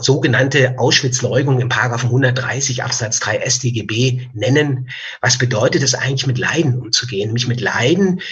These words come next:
die wir aus der Geschichte kennen und Leiden, die sich möglicherweise aber auch noch mit der Gruppe verbindet, die das betrifft. Ja, also die Jüdinnen und, äh, die jüdisch-, die Jüdinnen und Juden in der Bundesrepublik Deutschland.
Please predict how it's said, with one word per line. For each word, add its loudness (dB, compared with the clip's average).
die -2
wir 2
aus 2
der 0
Geschichte 0
kennen 0
und 0
Leiden, 0
die 0
sich 4
möglicherweise 0
aber 0
auch 2
noch 0
mit 0
der 2
Gruppe 0
verbindet, 2
die -4
das 4
betrifft. -2
Ja, 0
also 4
die 4
Jüdinnen 2
und, 0
äh, 2
die 2
jüdisch-, 2
die -2
Jüdinnen 2
und 2
Juden 2
in -2
der 4
Bundesrepublik 2
Deutschland. 0